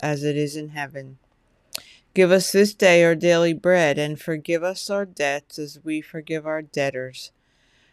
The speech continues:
And lead us not into temptation, but deliver us from evil. For thine is the kingdom, and the power, and the glory forever. Amen."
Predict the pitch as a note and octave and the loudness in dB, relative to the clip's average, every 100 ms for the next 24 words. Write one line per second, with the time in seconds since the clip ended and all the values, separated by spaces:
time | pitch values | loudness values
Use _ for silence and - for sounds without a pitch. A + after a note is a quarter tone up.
0 | _ E3+ E3+ F3+ F3+ F3+ - F3+ G3+ A3 | _ -2 0 2 4 2 0 0 0 0
1 | - F#3+ F#3 E3+ F#3 D#3+ D3+ E3+ D3 C#3+ | -4 -4 -4 -6 -6 -6 -6 -4 -4 -6
2 | - D#3 D#3+ E3 D#3+ E3 D#3+ E3+ E3+ E3 | -8 -6 -2 -2 -2 0 0 0 0 -4
3 | E3 - G#2+ G#2 F3 G3+ E3 C#3 C#3 _ | -6 -10 -12 -8 -4 -2 -2 -6 -8 _
4 | _ _ _ _ _ _ F3 D#3+ E3+ F3 | _ _ _ _ _ _ 2 4 4 4
5 | F#3+ G3+ G3 G3+ G#3 - E3+ D#3+ D#3 D#3 | 2 0 0 -4 -6 -4 -4 -4 -4 -6
6 | D#3+ E3 - D3+ D3 - D#3+ D3+ D#3 E3 | -8 -12 -8 -6 -6 -4 -2 0 0 0
7 | F3 - E3 D#3+ C#3 - D3 D3 D#3+ E3+ | -2 -4 -4 -2 -4 -4 0 0 2 0
8 | F3+ - F#3 - D3 C3+ C#3 C3+ C#3+ - | -2 -2 -2 0 -2 -6 -10 -14 -16 -10
9 | D3 C#3 C#3+ D3 C#3 C3+ | -10 -10 -12 -10 -10 -12